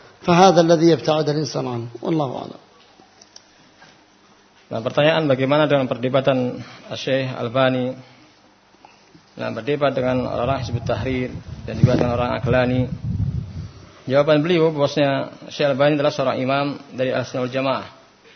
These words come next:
Speaker 2: Dan beliau telah berusaha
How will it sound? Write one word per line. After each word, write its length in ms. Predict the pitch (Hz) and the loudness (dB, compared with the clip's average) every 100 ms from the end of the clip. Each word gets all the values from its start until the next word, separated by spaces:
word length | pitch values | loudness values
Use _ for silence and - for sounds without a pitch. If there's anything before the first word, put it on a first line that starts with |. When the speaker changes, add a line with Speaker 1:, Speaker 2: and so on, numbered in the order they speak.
| _ _ _ _ _ _ - _ - | _ _ _ _ _ _ -20 _ -18
Speaker 2:
Dan 340 | 294 127 139 143 127 131 - - | -4 0 2 0 -2 -8 -14 -14
beliau 540 | - 131 156 151 165 - - - - _ - | -4 -2 0 0 -2 -6 -16 -20 -20 _ -12
telah 120 | 120 120 | -8 -6
berusaha 360 | 123 - 151 | -6 -6 -4